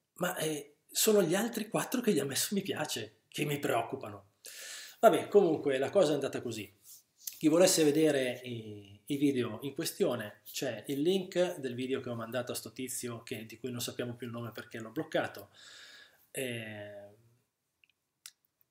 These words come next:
i, che porta le prove che questi oggetti non sono satelliti e che lui non ha visto, perché ha continuato a sostenere la sua tesi anche dopo che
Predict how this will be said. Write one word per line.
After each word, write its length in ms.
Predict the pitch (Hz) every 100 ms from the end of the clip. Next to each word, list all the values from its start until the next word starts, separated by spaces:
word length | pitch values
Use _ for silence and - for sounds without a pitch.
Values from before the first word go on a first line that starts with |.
| _ _ _ _ _ _ _ _
i, 360 | 156 143 135 - -
che 480 | - 139 120 - _
porta 360 | - 151 147 139
le 100 | 139
prove 600 | 131 120 120 120 120 - _ _
che 340 | - 135 - -
questi 280 | - 117 -
oggetti 360 | 123 135 123 123
non 120 | 117
sono 200 | 123 117
satelliti 580 | - - 104 104 - - _ _ - _ _ _ _ -
e 140 | 147
che 120 | 139
lui 120 | 123
non 140 | 113 107
ha 60 |
visto, 480 | 101 101 - 110 - _ _ _ _
perché 200 | - 120
ha 40 | 113
continuato 460 | - 120 117 117
a 20 |
sostenere 420 | - - 117 120 117
la 60 |
sua 180 | 120 135
tesi 440 | 120 110 117 117 -
anche 280 | 127 - 123
dopo 260 | 123 123
che 380 | - - 107